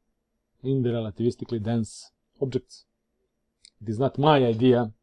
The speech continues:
that the quarks are relativistic objects. It is idea of Feynman and Bethe and others. Quarks are relativistic objects. They think they are moving relativistically fast.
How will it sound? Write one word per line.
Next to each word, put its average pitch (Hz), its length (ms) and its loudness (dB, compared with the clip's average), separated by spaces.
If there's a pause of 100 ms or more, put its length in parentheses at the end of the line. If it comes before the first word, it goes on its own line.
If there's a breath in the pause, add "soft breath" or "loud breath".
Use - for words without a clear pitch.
(520)
that 117 120 -12
the 107 60 -6
quarks 123 440 0
are 139 200 4
relativistic 113 600 -4 (680)
objects. 123 560 -6 (400)
It 113 160 -12
is 101 260 -10 (180)
idea 107 280 -6
of 92 120 -10
Feynman 123 480 -2
and 87 80 -20 (460)
Bethe 117 300 -2
and 107 260 -6 (120)
others. 117 440 -6 (1040)
Quarks 123 480 -2
are 117 260 -2
relativistic 101 560 -8
objects. 120 360 -4
They 110 180 -8
think 127 300 -2
they 120 140 0
are 113 120 -2
moving 135 360 4
relativistically 123 600 0
fast. 139 520 2